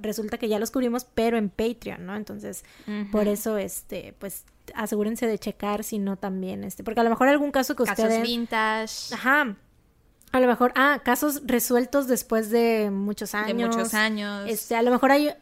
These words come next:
Speaker 1: entre esos, hay algún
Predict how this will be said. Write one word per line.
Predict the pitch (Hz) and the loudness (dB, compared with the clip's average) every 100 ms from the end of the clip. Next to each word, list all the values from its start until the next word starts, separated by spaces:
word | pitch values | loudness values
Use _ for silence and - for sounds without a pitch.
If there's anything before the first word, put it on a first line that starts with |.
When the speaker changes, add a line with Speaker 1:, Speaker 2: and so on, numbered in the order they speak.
| - | -2
Speaker 1:
entre | 269 - 240 262 | 0 4 6 6
esos, | 285 277 285 - - - - - | 4 4 2 0 -8 -16 -20 -2
hay | 254 | 4
algún | 262 254 240 240 240 240 233 | 6 6 4 2 2 2 0